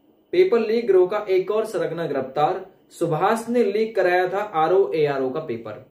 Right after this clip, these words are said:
अरे, कितने बड़े खुलासे हैं, कितना जोल झमेल है इसमें। सिपाही भर्ती में पकड़े गए रवि अत्री ने आरओ, एआरओ परीक्षा का जो पेपर लीक का है उसका भी खुलासा किया है। तो देखिए भाई, बस अपनी इस वीडियो के माध्यम से हम लोग यही कहेंगे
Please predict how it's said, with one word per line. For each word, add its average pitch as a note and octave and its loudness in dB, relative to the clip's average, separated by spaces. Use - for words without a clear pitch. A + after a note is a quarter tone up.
अरे, D3+ -4
कितने D#3 -4
बड़े C#3 0
खुलासे B2+ -2
हैं, C#3 -6
कितना D3+ -6
जोल C3+ 0
झमेल B2 -2
है D3+ 2
इसमें। A2+ -6
सिपाही F#3 2
भर्ती G#3 -2
में A3 0
पकड़े G3 0
गए G#3 2
रवि F#3 0
अत्री F3+ 0
ने G3 -4
आरओ, E3+ 0
एआरओ D#3+ 2
परीक्षा C#3+ -4
का E3 -8
जो D3+ -2
पेपर F#3+ 2
लीक F#3 2
का E3 -2
है F3 -2
उसका D3 -4
भी D#3+ -4
खुलासा A2+ -8
किया G#2+ -8
है। F#2 -18
तो F3 2
देखिए F#3 4
भाई, G3 2
बस E3+ -2
अपनी D#3 -6
इस E3+ -8
वीडियो D#3+ -4
के D#3+ -2
माध्यम C#3 -2
से D3 -4
हम C3 -4
लोग B2 -2
यही B2+ 0
कहेंगे C3+ -6